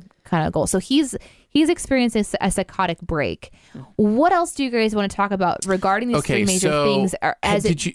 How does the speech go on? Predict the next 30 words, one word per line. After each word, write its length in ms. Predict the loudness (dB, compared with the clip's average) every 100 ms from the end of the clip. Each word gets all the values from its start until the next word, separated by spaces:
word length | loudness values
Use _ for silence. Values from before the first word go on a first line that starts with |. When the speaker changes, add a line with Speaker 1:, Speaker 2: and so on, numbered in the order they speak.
| -4
Speaker 2:
did 220 | -2 0
Speaker 1:
builds 320 | 2 2 2 0
in 120 | -2
towards 300 | 0 -2 -2
this 160 | -10
finale? 320 | -8 -4 0 0
Speaker 2:
There 140 | 0
is 100 | 0
one 140 | 0
other 160 | 0 -2
thing 160 | -2 0
I 40 |
wanted 260 | 2 0 -2
to 60 |
talk 220 | -2 -4
about 200 | -2 -2
that 120 | 0 -2
is 100 | -2
a 60 |
spoiler 480 | -4 -2 0 2 2
and 100 | 2
a 60 | 0
big 260 | 0 -2
one 260 | 0 2 2
in 200 | 0 0
something 320 | 0 0 0
I 60 | 0
think 220 | -2 -2
the 80 | -2
show 500 | -2 0 2 2